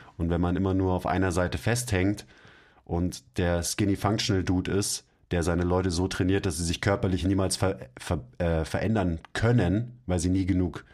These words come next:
Stress ausgesetzt sind. Oder auf der anderen Seite, du bist der bulky Powerlifter, der alles nur super schwer macht und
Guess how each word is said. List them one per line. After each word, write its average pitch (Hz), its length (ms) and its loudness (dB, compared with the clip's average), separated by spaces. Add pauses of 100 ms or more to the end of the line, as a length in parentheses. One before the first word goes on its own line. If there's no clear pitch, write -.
(140)
Stress 123 400 0
ausgesetzt 80 640 -2
sind. 92 280 0 (460)
Oder 95 200 2
auf 90 80 -2
der 95 120 0
anderen 101 200 2
Seite, 90 300 2
du 92 100 0
bist 87 220 -2
der 85 340 0 (400)
bulky 92 440 0
Powerlifter, 98 800 0 (220)
der 82 140 0
alles 92 280 0
nur 117 260 6
super 98 300 0
schwer 90 380 2
macht 95 360 -2
und 87 480 -2